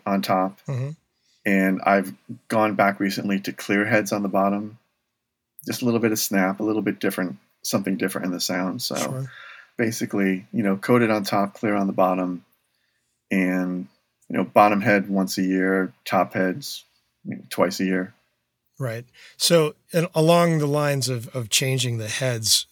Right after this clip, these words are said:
Speaker 2: the type of tuning, do you tune to the key of the song? Do you tune drums to just themselves? How do you go about doing that?
Speaker 1: I tend not to tune to the key of the song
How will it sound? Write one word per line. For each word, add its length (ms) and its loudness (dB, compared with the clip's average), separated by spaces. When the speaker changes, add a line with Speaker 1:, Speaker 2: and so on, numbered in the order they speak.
Speaker 2:
the 220 -4
type 320 -2
of 120 -6
tuning, 540 -2
do 80 -4
you 140 0
tune 380 0
to 120 -4
the 80 -4
key 220 -2
of 80 -2
the 80 -4
song? 500 4
Do 100 -2
you 120 -4
tune 500 -2
drums 360 -2
to 100 -4
just 280 0
themselves? 640 -2
How 140 -10
do 80 -6
you 100 -6
go 120 -12
about 260 -10
doing 280 -8
that? 240 -14
Speaker 1:
I 100 6
tend 360 2
not 200 4
to 80 0
tune 360 0
to 100 0
the 120 -2
key 220 0
of 80 0
the 60 -4
song 600 2